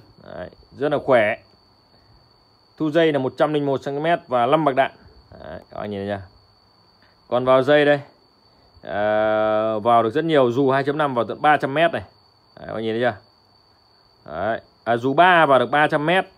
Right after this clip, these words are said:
dù hai chấm năm vào bốn trăm hai mươi mét, dù bốn vào hai trăm hai mươi mét. Đấy, thoải mái các bác vào dù nhá. Vào cước này. Không phẩy ba bảy vào hai trăm, à, à, năm, hai trăm năm mươi mét.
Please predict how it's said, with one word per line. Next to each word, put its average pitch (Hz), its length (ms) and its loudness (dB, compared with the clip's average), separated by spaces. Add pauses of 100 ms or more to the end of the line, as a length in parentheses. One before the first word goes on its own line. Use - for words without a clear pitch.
dù 113 160 -8
hai 135 140 -4
chấm 143 160 -8
năm 147 160 -2
vào 120 180 4
bốn 131 260 -2
trăm 170 220 0
hai 156 140 0
mươi 156 100 0
mét, 180 240 -2 (140)
dù 123 120 -8
bốn 127 340 -4
vào 135 180 0
hai 151 180 -2
trăm 160 320 0
hai 160 160 -2
mươi 160 100 -6
mét. 185 220 -2 (100)
Đấy, 50 160 -18 (240)
thoải - 100 -14
mái 123 140 -2
các 170 60 0
bác 180 80 2
vào 151 140 0
dù 127 140 -4
nhá. 131 320 0 (580)
Vào 113 220 -4
cước 196 240 2
này. 127 180 2 (640)
Không 165 200 -2
phẩy 131 120 0
ba 147 140 6
bảy 110 260 2
vào 123 220 2
hai 160 240 -4
trăm, 165 420 2
à, 156 260 2 (1040)
à, 123 760 -2
năm, 165 400 -2 (100)
hai 156 260 -2
trăm 175 180 0
năm 175 120 2
mươi 180 100 0
mét. 220 220 2